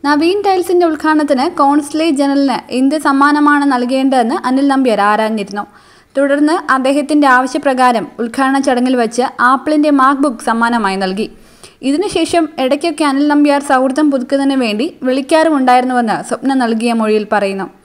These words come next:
അങ്ങനെ ഇരിക്കെയാണ് തിരുവനന്തപുരം വിമാനത്താവളത്തിൽ സ്വർണം പിടികൂടിയത്. തുടർന്ന് ദുബായിൽ നിന്ന് കോൺസുലേറ്റ് ജനറൽ വിളിച്ച്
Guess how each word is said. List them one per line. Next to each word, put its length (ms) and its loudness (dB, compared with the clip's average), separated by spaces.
അങ്ങനെ 280 2
ഇരിക്കെയാണ് 720 0
തിരുവനന്തപുരം 480 2
വിമാനത്താവളത്തിൽ 880 0
സ്വർണം 380 0
പിടികൂടിയത്. 560 0
തുടർന്ന് 400 2
ദുബായിൽ 340 2
നിന്ന് 260 2
കോൺസുലേറ്റ് 540 0
ജനറൽ 260 2
വിളിച്ച് 340 0